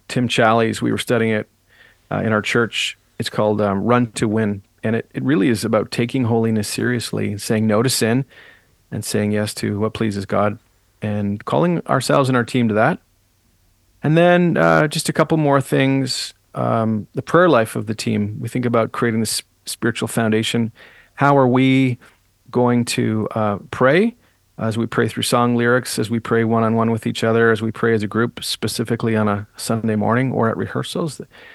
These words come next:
and, and just making sure that we have time as a team to spend time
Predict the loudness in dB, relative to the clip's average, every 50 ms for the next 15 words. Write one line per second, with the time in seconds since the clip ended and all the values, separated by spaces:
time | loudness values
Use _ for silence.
0 | -20 -20 -20 _ _ _ -8 -4 -4 -2 0 0 0 0 2 2 0 0 -2 -4
1 | 0 0 0 0 2 -2 -2 0 2 2 4 4 2 2 2 0 0 2 2 0
2 | 0 -2 0 0 2 2 2 2 2 0 -2 -4 -6 -8 -10 -12 -6 -2 -2 0
3 | 0 0 -2 -4 -8 -10 -10 -6 -4 -2 -2 -2 -2 0 0 0 2 2 0 -4